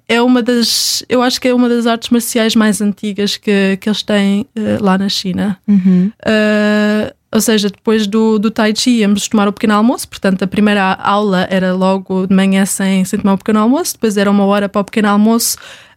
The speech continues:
Speaker 1: e fazemos a limpeza da, da escola.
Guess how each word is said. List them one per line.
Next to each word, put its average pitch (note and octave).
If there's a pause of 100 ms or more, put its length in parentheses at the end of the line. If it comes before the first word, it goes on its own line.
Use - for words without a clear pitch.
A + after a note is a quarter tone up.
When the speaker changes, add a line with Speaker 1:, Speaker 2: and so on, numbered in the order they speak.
Speaker 1:
e C#4
fazemos A#3
a A3
limpeza A3
da, F#3+
da F#3+
escola. D#4+